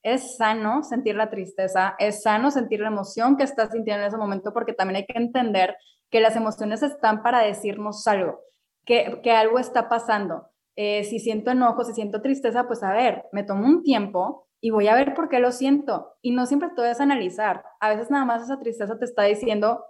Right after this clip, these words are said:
que necesitas conectar más contigo. Entonces, si se puede, pues date el día, date el día para ir al ca-, al café que te gusta trabajar o a leer o, a, o desconéctate.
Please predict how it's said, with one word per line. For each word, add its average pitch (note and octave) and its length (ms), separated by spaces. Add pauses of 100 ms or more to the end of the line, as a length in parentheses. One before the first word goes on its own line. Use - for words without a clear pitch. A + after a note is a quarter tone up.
que B3 80
necesitas A#3+ 340
conectar C4+ 360
más A#3+ 160
contigo. C4 540
Entonces, A3 460 (320)
si A#3+ 140
se G#3 100
puede, A#3+ 560 (120)
pues B3+ 180
date B3+ 240
el D4+ 140
día, C#4+ 360
date G#3+ 220
el B3+ 60
día C4 160
para C4 100
ir B3+ 60
al C4 100
ca-, B3+ 140
al A#3+ 100
café A3+ 220
que A#3+ 100
te A#3+ 120
gusta A#3+ 260
trabajar A#3+ 580
o A3+ 80
a G3+ 60
leer A3+ 580 (300)
o, G#3+ 240
a, G#3+ 200
o A#3 60
desconéctate. A#3 1000